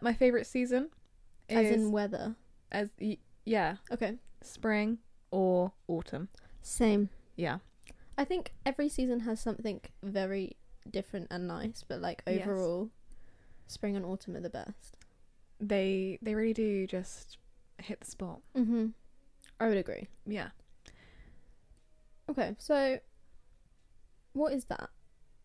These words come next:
Speaker 1: What is that?
Speaker 2: What is that? Hang on. Oh, somebody's having a concert outside.
Speaker 1: <laughs> Okay. That
Speaker 2: We are filming this from university halls of residence.
Speaker 1: Exactly, yeah.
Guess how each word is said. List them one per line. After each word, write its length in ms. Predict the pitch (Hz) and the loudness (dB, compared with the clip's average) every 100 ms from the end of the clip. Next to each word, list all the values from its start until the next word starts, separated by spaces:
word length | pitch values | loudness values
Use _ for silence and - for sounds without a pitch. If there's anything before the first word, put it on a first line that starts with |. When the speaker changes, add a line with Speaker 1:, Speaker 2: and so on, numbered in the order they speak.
| - - - | -20 -20 0
Speaker 1:
What 320 | 285 311 - | 6 10 12
is 280 | 339 294 - | 12 12 12
that? 140 | 240 466 | 12 12
Speaker 2:
What 140 | 508 | 12
is 180 | 440 - | 12 6
that? 300 | - 202 - 311 | 4 2 0 -4
Hang 180 | 294 | -4
on. 180 | 208 214 - - - - - - - - - - - - - - - - - - - - - - | -4 -4 -6 -8 -6 -8 -6 -4 -2 -2 -4 -6 -4 -2 -2 -2 -4 -8 -12 -16 -16 -16 -12 -8
Oh, 220 | 302 - - | -6 -6 -6
somebody's 380 | - 285 262 247 | 0 4 6 6
having 260 | 240 214 | 6 4
a 40 | 202 | 2
concert 380 | - 190 - - | 2 0 0 0
outside. 580 | 170 - - - 208 247 | 0 -2 -4 -4 8 12
Speaker 1:
<laughs> 140 | 285 277 | 12 12
Okay. 760 | 269 - 294 311 370 202 180 202 - - - | 12 12 12 12 12 10 8 4 -2 -6 2
That 180 | 226 320 | 6 8
Speaker 2:
We 160 | 330 | 8
are 140 | - 320 | 8 8
filming 360 | - 339 330 | 10 12 12
this 240 | 294 285 - - | 10 6 0 -6
from 540 | - 247 214 196 208 - - - | 0 2 2 2 2 6 6 6
university 760 | - 247 226 208 208 - - 202 | 6 6 8 6 4 -2 0 0
halls 300 | 180 202 190 | 2 2 2
of 120 | 175 | 0
residence. 500 | 170 165 - 117 101 - - | -2 -2 -2 -4 -4 -8 -6
Speaker 1:
Exactly, 580 | 185 160 - - 165 | -2 -2 -4 -6 -2
yeah. 340 | 180 165 160 | 2 4 4